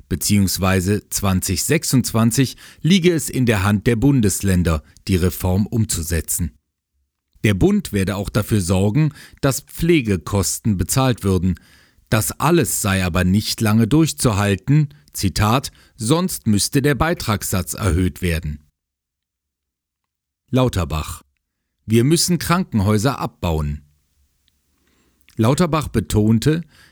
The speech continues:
dass die Krankenhausdichte in Deutschland mit eintausendsiebenhundertneunzehn Häusern sehr hoch sei. Deutschland gebe auch pro Kopf mehr Geld für Kliniken aus als, Zitat,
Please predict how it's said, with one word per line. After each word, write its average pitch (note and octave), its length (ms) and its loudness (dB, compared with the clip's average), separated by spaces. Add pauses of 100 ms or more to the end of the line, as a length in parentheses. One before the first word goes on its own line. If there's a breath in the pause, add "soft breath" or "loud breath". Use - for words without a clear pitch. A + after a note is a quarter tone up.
dass B2+ 160 -2
die B2 100 -6
Krankenhausdichte A#2 1000 0
in G#2+ 140 2
Deutschland A2+ 680 0 (240 loud breath)
mit A#2+ 240 0
eintausendsiebenhundertneunzehn B2+ 1700 2
Häusern G#2 420 2
sehr G2 300 2
hoch C#3+ 220 0
sei. D#2+ 380 -2 (840)
Deutschland C#3+ 560 0
gebe B2+ 440 2
auch A2+ 320 -2
pro B2 240 0
Kopf - 500 -4 (260 soft breath)
mehr B2+ 300 4
Geld A2+ 300 2
für B2 160 2
Kliniken A#2+ 540 2
aus B2+ 440 0
als, A#2 520 -2
Zitat, A2 500 -2